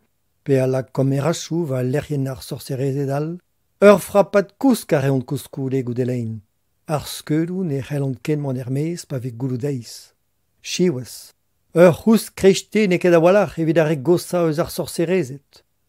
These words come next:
Ha deus noz en em lak meur a hini da roc'hal war e c'hador. Dreist, er maez ar bihan a ma c'hellan, e me pep skeud a oa c'hortoz. A jabadaou a dare,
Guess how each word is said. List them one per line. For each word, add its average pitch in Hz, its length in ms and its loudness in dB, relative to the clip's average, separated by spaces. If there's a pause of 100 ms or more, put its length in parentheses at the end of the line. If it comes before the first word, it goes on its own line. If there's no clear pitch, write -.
(140)
Ha 165 80 2
deus 175 180 6
noz 220 380 6
en 185 80 4
em 185 160 4
lak 185 160 0
meur 165 180 4
a 170 80 4
hini 180 300 2
da 143 160 -2
roc'hal 147 480 2
war 131 160 -6
e 123 80 -4
c'hador. 131 640 -4 (2000)
Dreist, 208 480 2 (400)
er 226 240 8
maez 226 400 0
ar 196 120 4
bihan 190 360 6
a 277 60 8
ma 277 100 6
c'hellan, 190 560 4
e 180 100 -4
me 139 140 -2
pep - 320 -4
skeud 170 480 -2
a 139 80 -6
oa 135 240 -4
c'hortoz. - 540 -10 (760)
A 196 240 8
jabadaou 208 680 6
a 220 60 2
dare, 190 320 -4